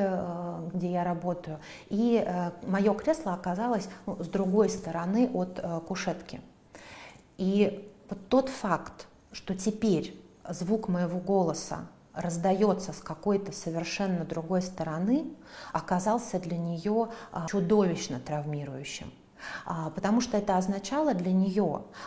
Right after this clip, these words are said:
что я существую, а, что я появилась, а, что, эм, я как-то, а, вне ее контроля перемещаюсь, и я как-то к ней приближаюсь,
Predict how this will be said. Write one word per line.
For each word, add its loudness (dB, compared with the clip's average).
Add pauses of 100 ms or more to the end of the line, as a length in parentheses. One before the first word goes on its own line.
(140)
что 0
я 4
существую, 0 (160)
а, -6
что -4
я 2
появилась, 2 (400)
а, -2
что, 0
эм, -4 (120)
я 0
как-то, 0 (640)
а, -4
вне 6
ее 2
контроля 0 (640)
перемещаюсь, 2
и -2
я -2
как-то -2
к -14
ней 0
приближаюсь, -2